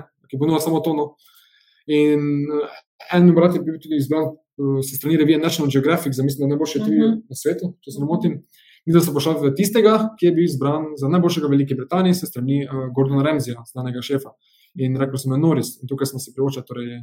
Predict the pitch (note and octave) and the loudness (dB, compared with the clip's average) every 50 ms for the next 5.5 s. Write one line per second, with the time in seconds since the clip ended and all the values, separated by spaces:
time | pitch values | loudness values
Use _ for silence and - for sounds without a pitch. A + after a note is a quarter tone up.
0 | A#2+ - _ _ _ _ _ _ C#3 _ _ _ - C#3+ C#3 - D3 C#3+ C#3 C#3 | -18 -20 _ _ _ _ _ _ -20 _ _ _ -6 -6 -2 -2 -2 -2 -2 -4
1 | B2+ C3 B2+ - B2 - - B2+ D3 F#3+ A3 F#3 F#3+ F3+ D#3+ D#3+ D#3+ D3 D3 C3+ | -4 -4 -6 -8 -10 -10 -6 -2 4 4 6 8 8 6 6 4 0 0 0 2
2 | C3+ C#3 C3 C3+ - - _ _ _ _ _ _ - - - - _ _ - C3 | 2 2 2 2 -2 -8 _ _ _ _ _ _ -20 -20 -20 -20 _ _ -10 -8
3 | B2+ - D3 C#3+ C3 C3 B2 - - - C#3+ C3+ - - G#3 G3+ G#3+ - - F#3 | -4 2 4 6 6 6 6 2 -2 -4 -4 -4 -4 -2 0 2 2 6 6 6
4 | F3 - G#3+ G#3+ G#3+ G#3 G3 F#3+ A3 A3+ B3+ E4 D#4 C#3+ D3 C#3+ D3+ D3 - - | 6 8 4 4 4 2 0 -2 0 2 4 4 4 4 4 2 2 0 -2 -2
5 | - B2+ - C3 C3 B2 C3 B2 A#2+ | -4 -4 -2 -2 -2 0 -2 -2 -4